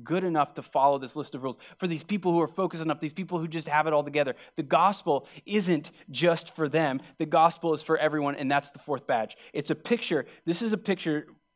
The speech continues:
Uh, this, this fourth badge is a picture of God reaching down his hand to offer grace to all of the world. The gospel is for everyone. Let me show you. So what we see above the head of Christ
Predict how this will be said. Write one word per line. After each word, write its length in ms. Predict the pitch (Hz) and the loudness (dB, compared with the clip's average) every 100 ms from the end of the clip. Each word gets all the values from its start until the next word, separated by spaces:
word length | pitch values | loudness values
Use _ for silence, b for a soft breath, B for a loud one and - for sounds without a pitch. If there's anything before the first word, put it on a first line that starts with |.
| _ | _
Uh, 80 | - - | -10 -10
this, 320 | 147 160 - 135 | -4 -4 -6 -10
this 220 | 135 147 | -8 -6
fourth 260 | 185 196 | -2 0
badge 220 | 190 165 143 | 2 0 0
is 60 | |
a 60 | 139 | -8
picture 320 | - 196 202 | -8 -6 -4
of 240 | 160 143 | -4 -2
God 400 | 131 156 180 160 | 4 6 8 6
reaching 360 | 156 214 254 233 | 0 -4 -4 -2
down 260 | 190 180 180 | 2 2 2
his 180 | 180 | -2
hand 320 | 175 160 131 131 B B | -4 -4 -4 -8 B B
to 160 | 151 156 | -6 0
offer 300 | 156 165 165 | 2 2 0
grace 380 | 127 139 147 135 | -2 0 0 -4
to 200 | - 139 - - | -10 -10 -10 -4
all 280 | 131 139 | 0 0
of 100 | 139 | 0
the 100 | 117 | -6
world. 320 | 110 104 87 _ _ _ _ _ _ _ _ _ _ _ _ _ _ _ _ _ - | -8 -8 -12 _ _ _ _ _ _ _ _ _ _ _ _ _ _ _ _ _ -8
The 80 | |
gospel 560 | 120 156 160 165 175 160 | 2 6 6 4 2 2
is 240 | 160 151 147 | 0 -4 -4
for 300 | - 139 139 | -4 -2 0
everyone. 380 | 143 131 127 113 | -2 -2 -4 -6
Let 80 | 113 | -6
me 60 | 110 | -6
show 140 | 120 | -8
you. 160 | 104 98 _ _ _ _ _ _ _ _ _ _ | -8 -12 _ _ _ _ _ _ _ _ _ _
So 180 | - 131 | -6 0
what 180 | 160 | 0
we 120 | 220 233 | 0 -6
see 220 | - 180 | -4 -4
above 300 | 131 147 160 | 0 0 0
the 80 | 170 | -2
head 160 | 156 | -2
of 140 | 165 160 | -6 -6
Christ 500 | 131 104 - - | -6 -6 -10 -20